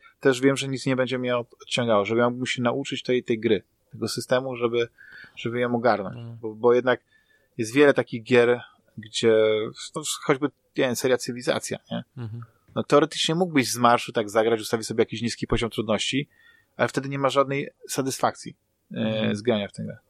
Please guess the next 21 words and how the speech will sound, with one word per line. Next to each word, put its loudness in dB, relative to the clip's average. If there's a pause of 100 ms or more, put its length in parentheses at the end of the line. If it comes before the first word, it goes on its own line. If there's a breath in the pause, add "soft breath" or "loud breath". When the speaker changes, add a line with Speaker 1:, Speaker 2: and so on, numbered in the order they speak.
Speaker 1:
kiedy -8
nie -2
masz 0
wyzwania. -2 (220)
I, -8 (260)
i, -8 (540)
i -20
to -4
też -8
w -
te-, -20
tej -6
grze -12
chodzi. -18
No, -2
więc -2 (320 loud breath)
ja 4
tutaj 4
na 2
koniec, -2
e, 4